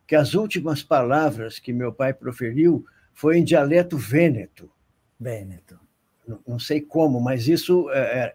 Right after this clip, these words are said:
Speaker 1: era o que se falava na, na nossa casa, né? Você sabe que a, o meu avô era de Chiampo e a minha avó de Bassano, né? Então,
Speaker 2: Perto de
Speaker 1: é,
Speaker 2: Vicenza.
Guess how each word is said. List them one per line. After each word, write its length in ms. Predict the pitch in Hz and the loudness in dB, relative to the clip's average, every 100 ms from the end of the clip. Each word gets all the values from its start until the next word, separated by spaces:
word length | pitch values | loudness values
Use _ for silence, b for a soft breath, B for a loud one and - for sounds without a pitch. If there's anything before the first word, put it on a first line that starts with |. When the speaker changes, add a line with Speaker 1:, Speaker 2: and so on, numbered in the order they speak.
| 127 | -6
Speaker 1:
era 100 | 131 | -6
o 40 | |
que 100 | - | -8
se 100 | - | -8
falava 500 | 151 160 131 147 156 | -6 -2 2 2 2
na, 220 | 170 156 131 | 0 -2 -2
na 140 | 127 | -4
nossa 300 | 123 127 151 | -4 -6 -8
casa, 460 | - 180 147 104 104 | -6 -2 -2 -4 -2
né? 220 | 139 139 B B B B | -2 -4 B B B B
Você 160 | - | -12
sabe 340 | 123 143 143 131 | -2 2 2 0
que 120 | 135 | -2
a, 240 | 120 110 | -2 -2
o 80 | 127 | -2
meu 200 | 127 135 | 0 2
avô 320 | 117 110 151 | 2 2 4
era 180 | 120 123 | 4 0
de 140 | 120 120 | -8 -4
Chiampo 500 | 165 165 185 120 104 b b _ | 0 2 0 -4 -12 b b _
e 100 | 127 | -6
a 80 | 131 | -4
minha 220 | 139 147 | -2 -2
avó 300 | 131 139 160 | 0 2 2
de 180 | 139 170 | 2 -2
Bassano, 680 | 170 147 - 156 131 101 - 110 | 0 -4 2 2 2 -4 -12 _
né? 220 | 113 123 - _ _ _ _ | -12 -12 -12 _ _ _ _
Então, 420 | 127 - 131 143 160 | -20 -6 0 2 4
Speaker 2:
Perto 360 | 156 135 117 | 2 0 -4
de 100 | 117 | 0
Speaker 1:
é, 20 | 165 | 2
Speaker 2:
Vicenza. 800 | 170 185 156 123 - 123 104 | 2 2 2 0 -8 -10 -10